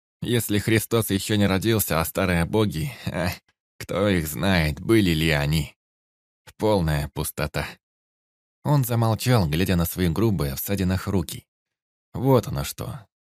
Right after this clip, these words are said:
Не философия, а чистый животный страх, вывернутый наружу странным образом.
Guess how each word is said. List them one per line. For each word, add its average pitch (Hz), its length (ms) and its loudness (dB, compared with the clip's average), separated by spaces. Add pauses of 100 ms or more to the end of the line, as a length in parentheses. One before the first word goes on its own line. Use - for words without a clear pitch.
(140)
Не 104 140 0
философия, 98 800 0
а 71 80 -4
чистый 101 380 -2
животный 85 420 -2
страх, 85 400 -2 (200)
вывернутый 78 460 -2
наружу 76 440 -2
странным 78 500 -2
образом. - 480 -4